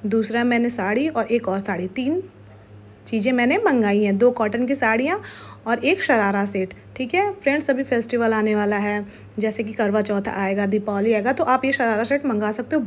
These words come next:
बहुत ही प्यारा है, आगे मैं आपको इसका रिव्यू दिखाऊंगी। और ये इस कॉटन की साड़ियाँ हैं। तो चलिए देखते हैं एक एक करके आइटम्स के रिव्यू। तो सबसे पहले मैं यहाँ पे शरारा सूट के बारे में आपको दिखाऊंगी।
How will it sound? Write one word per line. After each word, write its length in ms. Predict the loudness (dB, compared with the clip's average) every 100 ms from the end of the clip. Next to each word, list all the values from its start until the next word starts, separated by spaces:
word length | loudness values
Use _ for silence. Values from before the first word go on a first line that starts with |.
| 0
बहुत 300 | 0 0 -2
ही 40 |
प्यारा 320 | -2 0 2
है, 100 | 0
आगे 240 | 0 0 0
मैं 120 | 0
आपको 200 | 0 -2
इसका 240 | -2 -2
रिव्यू 260 | -2 0 0
दिखाऊंगी। 480 | -2 0 0 2 2
और 200 | 2 0
ये 140 | 2
इस 80 | 2
कॉटन 340 | 0 -4 -2
की 100 | 0
साड़ियाँ 480 | 0 0 0 0 0
हैं। 140 | -2 -6 -12 -18 -18 -18 -14 -2
तो 320 | 2 4 2
चलिए 280 | 2 2 2
देखते 320 | 2 0 0
हैं 120 | 0
एक 120 | 0 -2
एक 100 | -4
करके 520 | -4 -2 -6 -8 -20 -20 -14 -4
आइटम्स 360 | -4 -2 -4
के 120 | -2
रिव्यू। 360 | 0 2 2 0 -4 -16 -10
तो 60 | 0
सबसे 220 | 2 2
पहले 180 | 2 4
मैं 160 | 4
यहाँ 160 | 4 4
पे 80 | 2
शरारा 340 | 2 2 2
सूट 220 | 0 -2 0
के 100 | 0
बारे 220 | 0 0
में 80 | 0
आपको 200 | 0 -2
दिखाऊंगी। 500 | -2 0 0 2